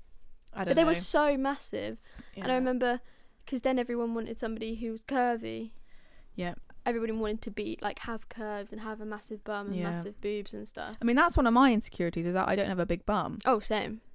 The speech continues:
Speaker 1: I have,
Speaker 2: I have
Speaker 1: I check the boob
Speaker 2: nothing.
Speaker 1: segment, but then you go down to the booty department and it's a bit like, "Whoop, I think <laughs>
Speaker 2: <laughs>
Speaker 1: missed something there."
Speaker 2: <laughs> I have neither.
Speaker 1: Yeah.
Speaker 2: Neither department.
Speaker 1: <laughs>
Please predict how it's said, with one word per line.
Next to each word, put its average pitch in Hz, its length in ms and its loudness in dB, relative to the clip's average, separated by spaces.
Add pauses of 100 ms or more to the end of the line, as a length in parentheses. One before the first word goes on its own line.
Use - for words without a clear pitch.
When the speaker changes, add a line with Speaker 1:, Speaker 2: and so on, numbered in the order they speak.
(360)
Speaker 1:
I 220 60 -2
have, 247 240 2
Speaker 2:
I 233 120 6
have 214 120 8
Speaker 1:
I 254 80 4
check - 380 2
the 247 100 4
boob 220 300 -2 (100)
Speaker 2:
nothing. 233 560 4
Speaker 1:
segment, 175 480 0 (300)
but 226 80 4
then 240 320 4
you 226 120 2
go 262 180 6
down 240 300 6
to - 120 2
the 202 340 2
booty 208 320 0
department 185 540 2
and 190 100 0
it's 202 120 -6
a - 20 -2
bit 208 120 4
like, 196 360 4
"Whoop, 247 260 2 (140)
I 196 60 -2
think 220 260 0
<laughs> - 20 -2
Speaker 2:
<laughs> 262 880 2
Speaker 1:
missed 262 300 6
something 214 280 2
there." 208 340 8
Speaker 2:
<laughs> - 960 4
I 262 80 2
have 254 160 4
neither. 226 520 4 (220)
Speaker 1:
Yeah. 180 260 -2
Speaker 2:
Neither 294 260 8
department. 233 680 0
Speaker 1:
<laughs> 220 840 0